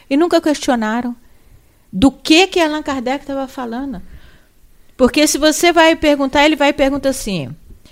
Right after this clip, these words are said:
igual a quatrocentos e vinte e oito, "Qual é, qual é a causa da clarividência sonambúlica?" Aí os espíritos respondem, "Já o dissemos, é a alma que vê." Aí, é, olha quatrocentos e vinte e nove.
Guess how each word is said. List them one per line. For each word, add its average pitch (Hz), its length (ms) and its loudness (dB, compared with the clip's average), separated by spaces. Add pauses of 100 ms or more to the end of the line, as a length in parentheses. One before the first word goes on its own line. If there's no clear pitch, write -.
(140)
igual 220 160 4
a - 20 4
quatrocentos 254 480 0
e 240 40 -8
vinte 240 220 -4
e 220 40 0
oito, 170 260 -2
"Qual 330 380 2
é, 285 340 0 (440)
qual 294 160 8
é 330 160 6
a 311 60 0
causa 240 1080 4
da 214 220 2
clarividência 254 1300 0
sonambúlica?" 170 1080 -2 (1600)
Aí 165 680 -8
os 170 320 -6
espíritos 165 600 -10
respondem, 151 420 -10
"Já 170 220 2
o 185 60 4
dissemos, 165 760 -8
é 160 140 -2
a 151 100 0
alma 185 300 0
que 233 160 -6
vê." 147 300 -6 (1120)
Aí, 226 280 4
é, 269 200 4
olha 240 320 4
quatrocentos 240 420 0
e 226 40 -8
vinte 214 200 -6
e 202 80 -2
nove. 143 400 -6